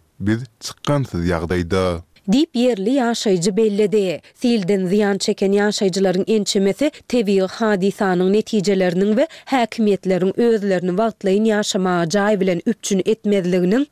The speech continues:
Speaker 2: garrylary we çagalary hasda agyr güne saljakdygyny aýdýar.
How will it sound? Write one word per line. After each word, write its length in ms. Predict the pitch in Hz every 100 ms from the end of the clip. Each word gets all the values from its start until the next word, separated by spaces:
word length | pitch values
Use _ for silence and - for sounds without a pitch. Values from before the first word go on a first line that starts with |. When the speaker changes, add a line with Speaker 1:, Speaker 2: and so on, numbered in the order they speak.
| -
Speaker 2:
garrylary 560 | 226 220 220 196 185 208
we 80 |
çagalary 640 | 294 - 226 208 196 185 254
hasda 500 | - 226 233 - 254
agyr 280 | 208 202 233
güne 300 | 220 202 226
saljakdygyny 760 | - 226 170 202 196 208 202 202
aýdýar. 560 | 196 190 196 190 175